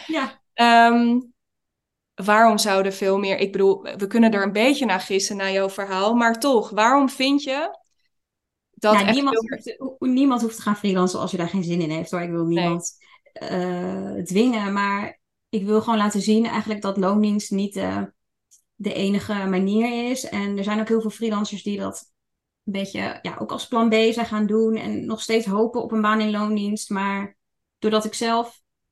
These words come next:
Speaker 1: allebei heb gedaan, zie ik, ja, loondienst was, had natuurlijk ook positieve dingen. Het was bijvoorbeeld heel leuk om in een team te werken en om echt samen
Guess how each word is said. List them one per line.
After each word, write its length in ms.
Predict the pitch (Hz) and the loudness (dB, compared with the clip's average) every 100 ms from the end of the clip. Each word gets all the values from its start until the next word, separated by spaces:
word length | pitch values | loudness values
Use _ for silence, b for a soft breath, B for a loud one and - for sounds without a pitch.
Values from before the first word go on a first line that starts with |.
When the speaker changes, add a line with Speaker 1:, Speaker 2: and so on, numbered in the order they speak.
| _ _ _ | _ _ _
Speaker 1:
allebei 480 | 202 208 185 208 247 | -2 0 2 2 2
heb 140 | 208 | -2
gedaan, 400 | - 196 190 196 | -6 -6 -4 -4
zie 220 | 196 208 208 | -2 -2 -2
ik, 140 | 208 _ _ _ | -6 _ _ _
ja, 360 | 202 202 - _ _ _ | -10 -8 -12 _ _ _
loondienst 400 | 214 226 247 240 | 0 2 0 -2
was, 200 | 233 - | -6 -8
had 280 | - 240 254 | -4 -2 -2
natuurlijk 340 | 247 262 - | -2 -4 -2
ook 140 | 262 | 0
positieve 440 | - 233 190 196 185 | 2 0 0 -6 -4
dingen. 180 | 180 202 | -2 -2
Het 100 | 208 | -4
was 160 | 185 | -6
bijvoorbeeld 340 | 190 190 185 196 | -10 -8 -6 -4
heel 100 | 190 | -2
leuk 280 | 180 190 - | -2 -4 -6
om 160 | 190 | -6
in 100 | - | -4
een 120 | 196 | -4
team 240 | 208 240 233 | -4 -2 -2
te 120 | 220 | -4
werken 480 | 208 208 214 214 - | -4 -4 -4 -6 -6
en 160 | 196 | -6
om 160 | 190 190 | -6 -6
echt 160 | - - | -10 -10
samen 440 | - 127 226 | -8 -6 -6